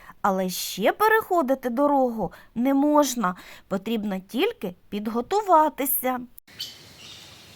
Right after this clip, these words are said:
Знову до зайчика прилетів листочок.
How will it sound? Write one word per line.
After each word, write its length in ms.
Знову 680
до 100
зайчика 680
прилетів 640
листочок. 920